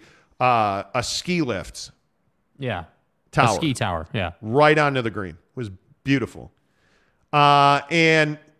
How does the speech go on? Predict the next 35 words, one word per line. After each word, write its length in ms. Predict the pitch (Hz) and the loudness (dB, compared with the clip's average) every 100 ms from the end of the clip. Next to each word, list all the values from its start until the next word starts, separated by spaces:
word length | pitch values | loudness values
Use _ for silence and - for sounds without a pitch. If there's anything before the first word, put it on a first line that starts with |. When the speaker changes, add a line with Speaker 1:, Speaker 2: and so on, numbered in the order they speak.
| - | -10
Speaker 1:
of 120 | 135 | -8
course, 280 | - 147 - | -4 -4 -4
missed 280 | 127 113 - | -6 -8 -6
the, 320 | 110 104 98 | -4 -4 -4
uh, 120 | 95 | -6
birdie 300 | 90 107 92 | -6 -6 -6
putt 260 | 78 80 71 _ _ _ _ _ _ _ _ _ | -8 -14 -14 _ _ _ _ _ _ _ _ _
'cause 160 | 110 | -8
it's 140 | 113 - | -6 -10
a 40 | |
par 220 | - 113 | -4 -4
five, 380 | 92 113 95 90 | -2 -4 -6 -8
and 240 | 85 80 - _ _ _ - | -12 -18 -20 _ _ _ -14
I 160 | 104 | -10
would, 120 | 98 95 - | -8 -10 -10
I 80 | |
should 200 | 101 - | -10 -6
have 80 | 101 | -4
had 120 | 101 | -4
a 40 | 90 | -6
four 300 | - 101 90 | -8 -8 -8
there. 260 | 76 - - _ _ _ _ _ _ _ | -10 -14 -18 _ _ _ _ _ _ _
But 100 | - | -10
I 40 | |
can't 280 | 104 135 110 | -8 -6 -6
putt 240 | - 113 - | -4 -6 -4
to 80 | 98 | -10
save 240 | 110 98 | -8 -8
my 140 | 85 | -8
balls. 400 | 80 92 76 73 | -10 -10 -10 -14
But 260 | - 107 - | -8 -6 -2
anyway, 220 | 165 147 | 0 0
the 80 | 120 | -2
point 260 | - 196 139 | -4 -2 -2
is 360 | 87 90 - | -6 -12 -18